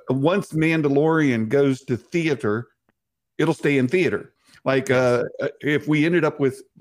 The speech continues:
Speaker 1: a-, another season or two of Mandalorian, then a movie, everything after the movie would be movies. They wouldn't go back to follow up a movie story on a Disney Plus series. So,
Speaker 2: Hmm.
Speaker 1: seems like they backed that up,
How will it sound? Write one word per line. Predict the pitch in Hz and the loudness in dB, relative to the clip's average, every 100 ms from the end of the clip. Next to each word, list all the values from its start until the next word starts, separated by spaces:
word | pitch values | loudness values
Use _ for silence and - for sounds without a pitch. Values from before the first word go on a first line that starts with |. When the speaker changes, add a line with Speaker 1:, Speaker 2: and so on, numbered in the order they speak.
| _ _ _ 123 - - | _ _ _ -20 -20 -10
Speaker 1:
a-, | 127 - - | -10 -8 -2
another | 131 156 165 | 0 2 0
season | - 147 139 135 | -2 -8 -2 0
or | 110 | 0
two | 165 147 | 0 2
of | |
Mandalorian, | 131 147 139 139 143 143 135 | 2 0 0 2 2 2 0
then | 117 123 | -2 0
a | |
movie, | 131 156 151 151 - - - | 2 2 2 -2 -6 -14 -2
everything | 165 165 143 143 | 0 2 -2 -4
after | 156 165 - 143 | -2 -2 -2 -2
the | 135 | 2
movie | 139 123 | 2 2
would | 117 117 107 | 0 0 0
be | 123 117 - _ _ _ _ _ _ | -2 -2 -6 _ _ _ _ _ _
movies. | 160 180 110 90 | 0 0 0 0
They | |
wouldn't | 120 139 127 | 0 2 2
go | 120 | 2
back | 117 117 120 - - | 2 0 0 -6 -6
to | 117 117 110 110 _ _ _ _ _ _ | -2 -2 -4 -6 _ _ _ _ _ _
follow | 151 151 139 | 0 4 4
up | 131 | 2
a | 113 | 0
movie | 117 135 131 | 2 2 0
story | 123 139 123 117 113 113 _ | -2 -2 0 0 -2 -6 _
on | 123 123 117 113 | -2 0 0 0
a | |
Disney | 104 127 110 107 | 0 -2 0 -4
Plus | 104 104 | -4 -8
series. | - 117 - - _ _ _ _ | -6 -8 -8 -20 _ _ _ _
So, | - 139 135 | -4 2 2
Speaker 2:
Hmm. | 127 - _ | 0 -8 _
Speaker 1:
seems | - 202 202 | -4 0 0
like | 165 135 | 0 0
they | 135 | 0
backed | 120 147 165 - | 2 -2 0 0
that | 147 | 2
up, | 139 131 - | 2 0 -4